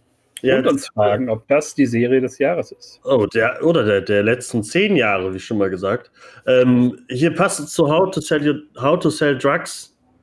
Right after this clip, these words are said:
Speaker 1: How to Sell Your Drugs? Wieso weiß ich grad nicht, wie diese Serie heißt?
Speaker 2: How to Sell Drugs Online
Speaker 1: How to
Speaker 2: Fast.
Speaker 1: Sell Drugs Online Fast. Wie sag ich immer? Your oder Your? Egal. Es kommt jetzt noch irgendeine geile, anscheinend, äh, geile deutsche Netflix-Serie. Die heißt Biohackers.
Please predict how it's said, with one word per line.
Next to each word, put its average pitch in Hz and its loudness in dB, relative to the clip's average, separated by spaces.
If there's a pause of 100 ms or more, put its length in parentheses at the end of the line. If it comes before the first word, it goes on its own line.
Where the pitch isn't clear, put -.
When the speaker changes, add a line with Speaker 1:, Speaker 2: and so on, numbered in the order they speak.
(320)
Speaker 1:
How 139 0
to 160 0
Sell 131 0
Your 175 2
Drugs? 196 -2
Wieso 117 -4 (180)
weiß 123 0
ich - -14
grad 120 -2
nicht, 104 -10
wie 110 -8
diese 101 -6
Serie 131 0
heißt? 92 -4
Speaker 2:
How 139 2
to 175 2
Sell 143 2
Drugs 147 0
Online 156 4
Speaker 1:
How - -12 (140)
to 131 0
Speaker 2:
Fast. - -2
Speaker 1:
Sell 180 4
Drugs 156 0
Online 143 4
Fast. 123 0
Wie 92 -8
sag 127 0
ich - -12
immer? 123 2
Your 131 4
oder 107 0
Your? 104 -6 (400)
Egal. 117 -2
Es - -4
kommt 185 2
jetzt 170 0
noch 226 -2
irgendeine 156 4
geile, 117 2
anscheinend, 127 -2
äh, 120 2
geile 123 0
deutsche 117 2
Netflix-Serie. 107 0 (100)
Die 117 0
heißt 110 -2
Biohackers. 120 0